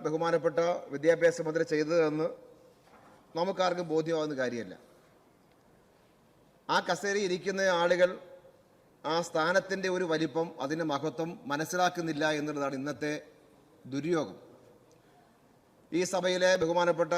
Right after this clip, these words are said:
മുൻ പ്രതിപക്ഷ നേതാവ് ശ്രീ രമേശ് ചെന്നിത്തല അദ്ദേഹം ഉണ്ട്, ഉമ്മൻചാണ്ടി സാർ ആ സ്ഥാനത്ത് ഇരുന്നിട്ടുണ്ട്. അവരാരെങ്കിലും ഈ കേരളത്തിലെ മന്ത്രിമാരെ ഇതുപോലെ പരാമർശിച്ചിട്ടുണ്ടോ? ഇവനെയൊക്കെ മന്ത്രിമാരാക്കി എന്നെല്ലാം പറയുക എന്നൊക്കെ പറയുന്നത്,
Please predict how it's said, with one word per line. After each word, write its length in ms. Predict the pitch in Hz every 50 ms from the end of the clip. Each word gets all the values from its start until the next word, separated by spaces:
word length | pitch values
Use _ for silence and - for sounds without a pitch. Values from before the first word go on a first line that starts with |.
| 170 160
മുൻ 120 | 165 175 165
പ്രതിപക്ഷ 280 | 175 170 165 160 - 175
നേതാവ് 220 | 165 165 165 160 160
ശ്രീ 120 | 165 160 160 151
രമേശ് 240 | 151 165 165 160 -
ചെന്നിത്തല 320 | 165 156 156 151 156 156 147
അദ്ദേഹം 200 | 156 147 147 143
ഉണ്ട്, 140 | 139 135 123 110 - - - - - - - _ _ _ - 135
ഉമ്മൻചാണ്ടി 400 | 147 165 165 160 170 165 165 156 -
സാർ 140 | 165 156 156 156 131
ആ 20 | 151 147
സ്ഥാനത്ത് 280 | 156 156 151 151 143 151
ഇരുന്നിട്ടുണ്ട്. 360 | 143 143 143 139 135 123 110 92 - - - - - - - - - - - - - - - - - - - - - - - - - - - 165
അവരാരെങ്കിലും 680 | 190 202 190 180 185 185 180 208 202 190 185 190 190 190 190 - - 156
ഈ 20 | 175 160 170
കേരളത്തിലെ 400 | 170 175 175 175 170 175 175 156 147
മന്ത്രിമാരെ 520 | 147 151 160 175 170 160 160 156 151 151 151 151 - 139
ഇതുപോലെ 420 | 139 160 160 165 160 156 156 156 151 143 - - - - - - _ - - - _ - - - - _ - - - - - _ - _ _ _ - 147
പരാമർശിച്ചിട്ടുണ്ടോ? 680 | 147 160 165 170 170 160 160 160 151 151 147 123 107 - - - - - _ _ _ _ _ _ _ _ _ - - _ - 147
ഇവനെയൊക്കെ 520 | 160 170 175 175 165 156 156 - 160 160 170 165 - 139
മന്ത്രിമാരാക്കി 600 | 147 147 156 160 160 160 160 156 147 147 - 147 156 147
എന്നെല്ലാം 300 | 147 156 151 147 156 151 147 147
പറയുക 280 | 143 135 143 151 151 151 147
എന്നൊക്കെ 200 | 147 139 147 131 135
പറയുന്നത്, 360 | 135 135 139 131 131 123 135